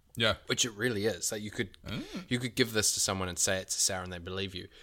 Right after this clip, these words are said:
Speaker 2: I think there's just probably a bit of the, the wheatness is more in the kind of, I guess, the ale section of things. As a first sip goes,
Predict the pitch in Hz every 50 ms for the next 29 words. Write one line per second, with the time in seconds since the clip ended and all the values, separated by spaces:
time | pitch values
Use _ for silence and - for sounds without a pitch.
0 | - - - 98 - - 123 - 107 104 98 - - - 104 95 - - - -
1 | _ _ _ _ _ _ _ _ _ _ _ _ _ _ _ - - - - 131
2 | 120 135 127 - 104 101 95 92 90 98 95 95 85 - - - - - - -
3 | - - - - - 110 - - - 107 104 104 95 95 104 - - - 104 104
4 | 101 95 101 120 123 120 - - 101 98 - - - - - 107 98 - 104 101
5 | 101 101 98 98 95 92 92 - - - 98 92 92 87 85 85 - - - 92
6 | 92 92 - - - - - - 107 104 107 110 101 95 - - - - - -
7 | - - 131 - - - - - - - - _ _ _ _ _ _ _ _ _
8 | _ _ _ _ _ _ _ _ - - 196 233 - - 170 170 - - 175 170
9 | - - - 98 95 92 - -